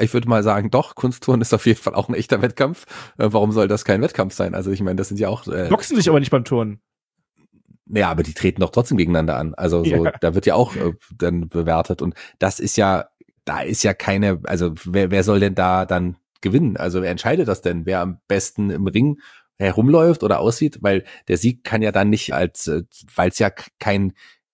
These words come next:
Speaker 1: erkämpfter Sie-, Sieg ist, kann ja dann nicht in, in, in, mit, mit entscheiden, wer dann die Medaillen am Ende bekommt. Nee, Wrestling ist, äh, ist, ist sportlich, eine sp-, sportliche Hochleistung, aber natürlich keine Sportart, die man bei einer Olympi-, Olympischen Spielen einsetzen kann.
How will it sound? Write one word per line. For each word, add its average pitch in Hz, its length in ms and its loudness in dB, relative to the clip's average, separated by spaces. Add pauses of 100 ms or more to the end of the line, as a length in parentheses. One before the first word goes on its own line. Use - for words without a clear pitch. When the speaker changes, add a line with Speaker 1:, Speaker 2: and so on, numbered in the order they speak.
(300)
Speaker 1:
erkämpfter 98 760 0
Sie-, 82 260 -6
Sieg 90 220 -4
ist, 92 180 -4
kann 98 160 -2
ja 90 80 2
dann 90 140 2
nicht 92 180 -2
in, 90 220 0
in, 87 240 -2
in, 71 460 -4
mit, 85 200 -10
mit 101 180 0
entscheiden, 90 520 0
wer 87 120 0
dann 87 140 0
die 85 120 -4
Medaillen 98 340 2
am 73 80 -4
Ende 82 160 -4
bekommt. - 320 -8 (160)
Nee, 90 260 2 (120)
Wrestling 147 360 2
ist, 147 140 2
äh, 127 320 2
ist, - 240 -4
ist - 440 -8
sportlich, 196 640 0
eine 117 140 -4
sp-, 143 540 0
sportliche 123 420 -2
Hochleistung, 135 640 4 (220)
aber 113 160 0
natürlich 120 260 2
keine 101 200 -2
Sportart, 98 680 0
die 98 60 -2
man 90 240 -2
bei 85 100 0
einer 87 120 0
Olympi-, 82 400 -2
Olympischen 90 400 -2
Spielen 85 300 -2
einsetzen 78 440 -4
kann. - 240 -14